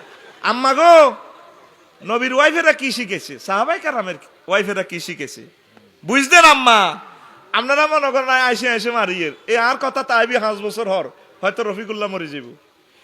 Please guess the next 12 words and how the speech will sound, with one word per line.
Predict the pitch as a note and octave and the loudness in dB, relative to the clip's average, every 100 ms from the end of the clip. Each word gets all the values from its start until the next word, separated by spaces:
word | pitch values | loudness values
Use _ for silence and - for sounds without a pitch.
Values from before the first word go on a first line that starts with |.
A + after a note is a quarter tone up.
| _ | _
সিরিয়াতে | - B3+ C#4 D4+ D4+ | -4 0 2 0 0
কি | C#4 A#3+ | -2 -2
অবস্থা? | F3+ D#3+ - D3 | -2 -4 -8 -6
আফগানিস্তানে | - F3 B3+ C4+ - C4+ B3+ | -6 -2 -2 -2 -4 -4 -2
রাষ্ট্রীয় | A3+ - C#4 C4+ | -2 -4 -4 -4
আইন | A#3 | -4
করে | G#3 F#3+ | -6 -6
রেখেছে, | F#3 - D3 - _ _ - | -8 -8 -14 -16 _ _ -8
খবরদার | G3 G#3+ F3+ G#3 | -6 -4 -2 -4
বিয়ে | F3+ G#3+ | -2 -4
দুইটা | G#3+ A3+ A#3 | -4 -6 -6
করো, | F#3+ C#3+ | -6 -8